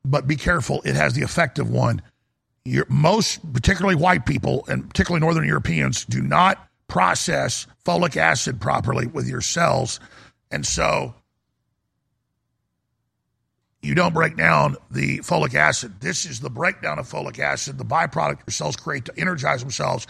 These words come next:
They love it. It's so good for your body. It's, it, it, it, it's super antioxidant. It's amazing. And if you think you've been drinking coffee and taking stuff for years, it doesn't work anymore,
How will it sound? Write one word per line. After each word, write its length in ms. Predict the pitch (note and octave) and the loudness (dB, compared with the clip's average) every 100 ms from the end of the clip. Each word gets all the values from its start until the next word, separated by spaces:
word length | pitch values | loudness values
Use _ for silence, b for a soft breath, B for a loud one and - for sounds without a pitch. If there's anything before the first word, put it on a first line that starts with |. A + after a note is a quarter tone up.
| B - - | B -16 -4
They 160 | C3 | -4
love 320 | C3 C#3 F3 | -2 0 0
it. 120 | F3+ F3+ | 0 -2
It's 140 | C3 - | -8 -6
so 220 | F3 E3+ | -4 -2
good 220 | F3 D#3 | -4 -6
for 60 | D#3+ | -6
your 120 | D3+ | -4
body. 360 | D3+ D3 C#3+ B2+ b b b _ _ _ _ _ _ _ _ _ | -2 -2 -4 -10 b b b _ _ _ _ _ _ _ _ _
It's, 220 | B2+ A#2 | -10 -10
it, 180 | - B2+ | -10 -10
it, 200 | C#3+ B2+ | -12 -12
it, 180 | C3+ B2 | -12 -12
it's 140 | - - | -10 -4
super 380 | - G3 F#3+ | -2 -2 0
antioxidant. 800 | F3+ E2 D#2 D2 D2 - D2 C2+ - | 0 0 2 2 0 -2 -4 -6 -4
It's 220 | D#2+ - | -4 -2
amazing. 600 | C#2+ C#2 D2+ D2+ C3+ - - | -6 -4 -4 -2 -4 -6 -6
And 260 | C2+ B1 - _ _ _ C6+ C6+ C6+ A#5+ - _ _ _ _ _ _ _ _ - | -6 -6 -10 _ _ _ -2 0 0 -4 -14 _ _ _ _ _ _ _ _ -10
if 120 | B2+ | -6
you 100 | G3+ | -4
think 260 | F#3 G#3 | -2 -4
you've 120 | F#3 F3 | -4 -4
been 100 | E3 | -2
drinking 300 | F#3+ E3 D3 | -2 -4 -2
coffee 460 | G3 F#3+ C#3 F3 | 2 2 0 -6
and 120 | D3 | -6
taking 220 | E3 F3+ D#3 | -6 -6 -4
stuff 220 | F3+ F3+ | -4 -4
for 60 | |
years, 320 | D3+ F3 F3+ C#3 | -6 -4 -2 -2
it 40 | |
doesn't 180 | F3 D#3 | -2 0
work 140 | F3+ | 0
anymore, 360 | C#3+ C3+ C#3 | -2 -4 -4